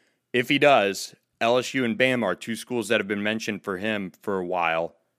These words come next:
He's teammates with Texas commit Malik Muhammad, who's being recruited very hard by Alabama. That whole little circle, um, or I guess, you know, square between, you know,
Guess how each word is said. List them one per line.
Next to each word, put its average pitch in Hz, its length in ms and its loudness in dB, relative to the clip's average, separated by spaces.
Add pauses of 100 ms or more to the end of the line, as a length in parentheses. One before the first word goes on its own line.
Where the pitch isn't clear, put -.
He's 98 300 -8
teammates 135 560 0
with 98 140 -6
Texas 117 400 -4
commit 104 380 -4
Malik 101 360 -6
Muhammad, 101 540 -4 (260)
who's 104 180 -6
being 104 220 -2
recruited 95 440 -6
very 117 340 4
hard 90 200 -2
by 87 160 0
Alabama. 82 640 -4 (640)
That 135 260 2
whole 123 520 0
little 113 420 -2 (280)
circle, 101 640 -2 (500)
um, 92 360 -4
or 101 180 -2
I 98 80 0
guess, 101 340 -4
you 107 160 -8
know, 85 200 -6 (1600)
square 110 720 2 (120)
between, 101 560 -6 (360)
you 107 140 -8
know, 87 240 -2